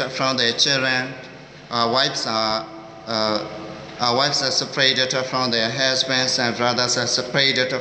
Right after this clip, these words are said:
from sisters. There is no end. And there has never got good results. This happens as people's heart are filled with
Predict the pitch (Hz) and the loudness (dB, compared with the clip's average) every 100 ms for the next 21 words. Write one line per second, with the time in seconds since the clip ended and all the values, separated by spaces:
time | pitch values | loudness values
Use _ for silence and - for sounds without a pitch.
0 | - 117 113 - 160 151 - 135 127 - | -2 -2 0 0 2 0 0 -2 -4 -4
1 | - - - 120 123 147 143 135 120 123 | -8 -14 -10 0 2 2 2 2 2 2
2 | 123 113 110 110 - - - - - - | 2 2 0 -2 -6 -8 -12 -12 -14 -4
3 | 123 135 139 143 - - - - - - | 2 4 4 0 -4 -8 -14 -16 -18 -14
4 | 107 120 143 170 160 139 - - - 123 | -2 4 4 4 2 2 2 -2 -4 -2
5 | 131 131 131 131 123 127 - - - - | 2 0 0 0 0 0 -4 -6 -10 -2
6 | 151 143 123 117 127 123 120 - - - | 2 4 4 4 2 2 0 -2 -4 -8
7 | - - - - - - - - 151 185 | -14 -14 -14 -16 -18 -18 -18 -2 2 4
8 | 180 147 147 143 - 139 135 131 - - | 4 4 4 2 2 0 0 0 -2 -2
9 | 170 151 147 - - - - 180 143 107 | 0 2 2 0 -4 -10 -2 2 2 -2
10 | - - - 127 113 110 - - 147 147 | -10 -14 -6 -2 0 0 -2 0 2 4
11 | 131 127 - | 4 2 2